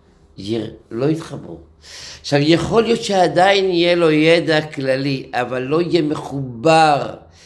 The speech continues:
זה לא יקרין אליו. מי שנכנס בעבודת השם, הוא רואה את זה. מי שנכנס, ש-,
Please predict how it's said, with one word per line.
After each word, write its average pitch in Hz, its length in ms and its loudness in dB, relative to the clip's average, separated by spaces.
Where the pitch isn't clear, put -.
זה - 180 -6
לא 156 160 6
יקרין 185 920 2
אליו. 127 520 2
מי 190 200 0
שנכנס 196 580 0
בעבודת 165 800 2
השם, 185 340 -2
הוא 165 200 0
רואה 151 320 -2
את - 100 -10
זה. 90 180 -18
מי - 60 -20
שנכנס, 135 540 -10
ש-, - 140 -4